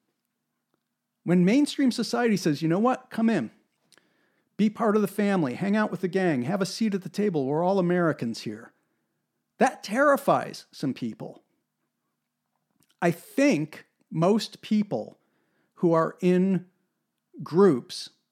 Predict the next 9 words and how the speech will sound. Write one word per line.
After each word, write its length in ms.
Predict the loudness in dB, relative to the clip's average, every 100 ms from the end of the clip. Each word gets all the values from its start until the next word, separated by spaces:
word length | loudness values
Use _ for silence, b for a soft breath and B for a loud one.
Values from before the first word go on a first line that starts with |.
| _ _
who 140 | -6 -2
have 240 | -2 -2
been 260 | 0 0 0
historically 880 | -2 -6 -4 -4 -2 -2 -2 -2 -2
oppressed, 640 | -6 -6 -6 -6 -8 -20 -12
legitimately 720 | -10 -6 -4 -2 -4 -4 -6
oppressed, 640 | -8 -12 -12 -12 -16 -20 _ _ _ _ _ _ _ _ _ _ _ _
uh, 300 | -12 -12 -12 -16 -14
will 640 | -4 0 2 2 -2 -6